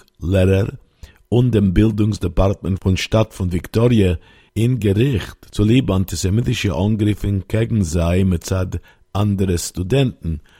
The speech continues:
und das Vernachlässigen seiner Beklagungen und nicht schenken sei, a versicherten Ort zu kennenlernen sich.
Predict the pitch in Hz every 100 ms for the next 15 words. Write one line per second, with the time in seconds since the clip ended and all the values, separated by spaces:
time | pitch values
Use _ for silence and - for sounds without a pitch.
0 | - _ _ - 117 139 127 98 90 -
1 | - 85 92 107 127 - 101 92 85 -
2 | 87 98 - _ _ - - 98 92 90
3 | 87 82 80 104 110 101 98 92 90 92
4 | 90 - 92 98 95 104 - - 107 107
5 | 101 98 92 92 95 90 - _ _ 80
6 | - 90 85 113 120 104 - 92 - -
7 | 113 110 85 - - _ _ - - -
8 | 101 98 92 92 95 104 92 90 85 78